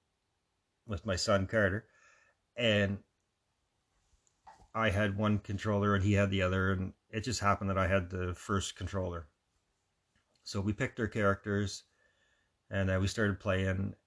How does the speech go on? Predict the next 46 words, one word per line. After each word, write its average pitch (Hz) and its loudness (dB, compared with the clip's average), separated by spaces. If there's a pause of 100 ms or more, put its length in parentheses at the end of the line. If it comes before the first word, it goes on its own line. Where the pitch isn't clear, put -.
(320)
and 98 -4
he 127 0
wanted 107 2
to 101 -2
be 104 0
the 104 -2
one 101 2
to 92 -10
pick - -6
out 101 -4 (420)
which 104 -4
one 101 -2
of 95 0
the 95 0
mini 135 4
games 95 -2
we 98 -6
were 92 -8
gonna 90 -12
play. 90 -10 (1040)
So, 269 -4
like, 180 0
sure, 135 2
I 104 0 (1000)
gave 113 2
him 110 2
my 107 0
controller 98 -2
so 101 -4
he 98 0
could 95 -8
pick - -6
the 104 -8
games. 95 -4 (1160)
Some 180 -6
were 175 2
playing 123 6
the 110 6
games 107 4
for 98 -4
a 95 0
while, 92 4
and, 104 2
like, 139 -4
it's - -6
Mario 95 2